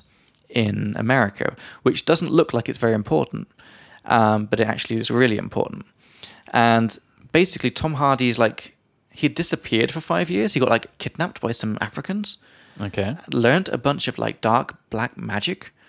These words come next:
Speaker 1: and then comes back to England, like, super smart, and he, like, knows everyone's business.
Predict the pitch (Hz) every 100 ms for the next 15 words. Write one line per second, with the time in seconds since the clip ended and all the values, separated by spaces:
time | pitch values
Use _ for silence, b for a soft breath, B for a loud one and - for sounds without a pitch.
0 | b b b b b _ 131 127 131 123
1 | 151 190 196 160 160 - - 147 127 101
2 | - - - - - 131 120 180 - -
3 | 92 101 - _ B B B 120 113 110
4 | 113 110 127 135 139 160 160 - 127 135
5 | 139 131 -